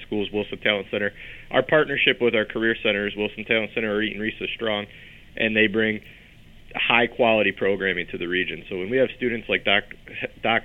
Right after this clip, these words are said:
said, that identify that they wanna do something, we send over a hundred students to the Wilson Talent Center every year. So that is an excellent partnership. However,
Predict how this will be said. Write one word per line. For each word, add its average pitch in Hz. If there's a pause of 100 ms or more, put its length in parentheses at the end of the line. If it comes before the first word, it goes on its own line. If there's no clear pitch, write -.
said, 104
that 90
identify 107 (420)
that -
they 110
wanna 107
do 107
something, 107 (500)
we 110
send 113
over 104
a 92
hundred 104
students 104
to -
the 95
Wilson 98
Talent 92
Center 90
every 87
year. 80 (100)
So 85
that 101
is 95
an 92
excellent 107
partnership. 85 (800)
However, 113